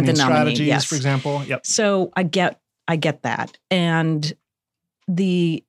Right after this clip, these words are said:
Speaker 1: the case they'll make to really the donor class, much more than the voting class, is, "You guys, look, you've got to keep putting money behind either DeSantis or whoever the alternative is, because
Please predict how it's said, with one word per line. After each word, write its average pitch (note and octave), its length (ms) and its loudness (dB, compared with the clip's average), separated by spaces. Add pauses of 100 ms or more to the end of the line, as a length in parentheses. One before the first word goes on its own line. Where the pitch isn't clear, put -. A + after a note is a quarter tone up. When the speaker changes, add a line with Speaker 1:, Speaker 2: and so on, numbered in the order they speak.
Speaker 1:
the E3+ 100 -2
case E3+ 240 -2
they'll D#3+ 180 -2
make F3+ 520 0
to D#3 400 -4 (400)
really A3+ 580 -2
the E3 100 -2
donor E3 380 0
class, B2+ 460 -4
much D#3 240 -4
more C#3 420 -2
than C3 500 -4
the C#3 120 -6
voting G#3+ 340 0
class, C#3+ 400 -2
is, D3 320 -2 (640)
"You D#3 80 -10
guys, C3 240 -4
look, A#2 260 -8
you've C#3+ 260 -4 (140)
got C3 300 -4
to C3+ 80 -10
keep C#3 240 -8 (160)
putting D3 280 -4
money A3 600 0 (120)
behind E3+ 1000 -2 (380)
either D3 200 -2
DeSantis G3 720 -2
or D#3 60 -2
whoever E3+ 440 0
the E3+ 140 0
alternative F3 560 -2
is, D#3 220 -2
because C#3+ 480 -4